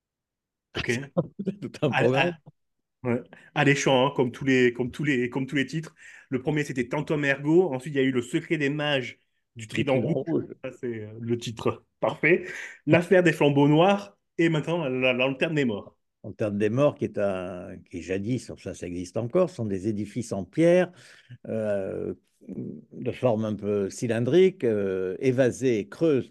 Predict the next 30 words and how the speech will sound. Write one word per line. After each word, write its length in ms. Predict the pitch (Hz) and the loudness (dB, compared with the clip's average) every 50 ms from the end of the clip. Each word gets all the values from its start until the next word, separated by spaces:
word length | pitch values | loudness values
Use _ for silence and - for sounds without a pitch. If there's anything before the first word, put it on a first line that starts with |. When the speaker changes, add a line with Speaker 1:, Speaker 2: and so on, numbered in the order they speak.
| _ _ | _ _
Speaker 2:
plus 200 | - 104 98 104 | -16 -14 -12 -12
exactement, 800 | 104 95 98 98 101 - 104 101 104 107 101 98 92 92 92 98 | -10 -8 -8 -10 -6 -6 -4 -2 -2 -2 -2 -4 -6 -6 -8 -10
au 120 | 101 90 | -10 -12
sommet, 420 | - - - 107 104 120 139 151 | -8 -6 -4 -2 -2 0 0 0
dans 120 | 131 117 107 | 0 0 -4
lesquels 260 | 110 101 - 120 110 | -4 -2 -2 -2 -2
on 40 | 107 | -2
mettait 420 | 104 101 101 101 - 120 113 101 | -4 -4 -6 -6 -6 -4 -4 -2
un, 180 | 87 80 - - _ _ - 113 117 - _ | -4 -6 -10 -16 _ _ -20 -20 -20 -12 _
on 100 | 110 104 | -6 -6
faisait 160 | 101 98 110 | -4 -4 -4
brûler 260 | 107 110 104 127 120 | -2 0 0 2 2
un 140 | 117 113 107 | 2 0 0
feu 180 | 107 - 131 139 | -2 -4 -4 -2
lorsqu'il 280 | 127 110 - - - | -2 -4 -6 -6 -6
y 20 | 113 | -6
avait 140 | 95 101 98 | -4 -4 -4
un 80 | 95 | -4
mort 240 | 101 107 127 127 117 | -2 -2 -2 -2 -2
dans 100 | 98 101 | -2 -4
la 100 | 98 101 | -6 -6
commune. 400 | 101 - 92 80 82 80 80 - 92 _ _ _ _ _ _ _ _ - _ _ _ _ _ _ _ _ _ - _ _ _ _ _ _ _ - | -8 -8 -10 -10 -10 -16 -18 -18 -20 _ _ _ _ _ _ _ _ -20 _ _ _ _ _ _ _ _ _ -20 _ _ _ _ _ _ _ -10
Speaker 1:
Alors, 140 | 113 107 | -8 -8
Speaker 2:
Truc, 140 | 90 - - | -8 -8 -4
Speaker 1:
sans 580 | - 190 185 202 202 208 202 208 208 196 196 202 | -2 -2 0 0 0 -2 -2 -4 -4 -6 -4 -2
Speaker 2:
truc 200 | - 135 117 113 | 0 0 0 4
gai, 280 | 117 151 165 165 160 | 4 6 6 6 4
quoi, 240 | 160 - 131 131 139 | 4 4 4 4 4
réjouissant, 580 | 123 113 95 104 113 104 - - 82 76 82 85 | 2 0 -2 -2 -6 -6 -6 -10 -12 -12 -12 -14
quoi. 360 | - 85 87 87 87 - - | -14 -14 -14 -12 -14 -16 -16